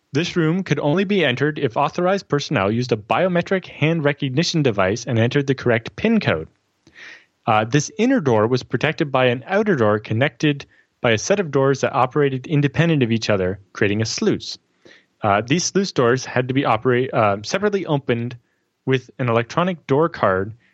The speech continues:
that was operated using a separate system than the other doors. So that even if you hacked the one of the door systems, that wouldn't get you through the second door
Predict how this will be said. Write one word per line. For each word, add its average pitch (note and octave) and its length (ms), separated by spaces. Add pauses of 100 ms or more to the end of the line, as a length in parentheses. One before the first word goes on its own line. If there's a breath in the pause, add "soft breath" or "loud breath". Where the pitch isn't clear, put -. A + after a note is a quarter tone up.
(120)
that B2 80
was A2 200
operated C#3 540
using B2 240
a - 20
separate E3 420
system A#2 560 (220)
than B2 140
the C3 100
other D3 180
doors. - 400 (440)
So - 180
that A#2+ 280
even F3+ 160
if E3 60
you D3+ 120
hacked D#3 280
the D3+ 80
one D3 220
of D#3+ 80
the D3 80
door D3+ 220
systems, A#2 420
that C3 140
wouldn't C#3 180
get C#3 120
you B2+ 100
through B2+ 180
the B2 160
second A#2 500
door D3 320